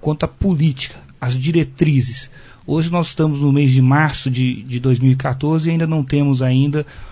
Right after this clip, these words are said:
um horizonte sobre o programa Minha Casa Minha Vida, sua continuidade na, na, na terceira versão desse programa.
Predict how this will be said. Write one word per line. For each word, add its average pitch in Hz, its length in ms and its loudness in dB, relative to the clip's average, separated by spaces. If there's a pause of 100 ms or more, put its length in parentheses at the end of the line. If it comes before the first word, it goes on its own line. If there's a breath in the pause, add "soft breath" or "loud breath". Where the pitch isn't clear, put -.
(180 loud breath)
um 147 220 0
horizonte 160 500 0
sobre 175 200 -4
o - 20 -4
programa 156 360 0
Minha 139 200 2
Casa 131 260 0
Minha 127 220 2
Vida, 131 260 -2
sua 131 160 -2
continuidade 131 720 0
na, 120 300 -6
na, 120 240 -6
na 123 100 -4
terceira 123 480 -2
versão 131 380 -2
desse 113 180 -6
programa. 113 420 -4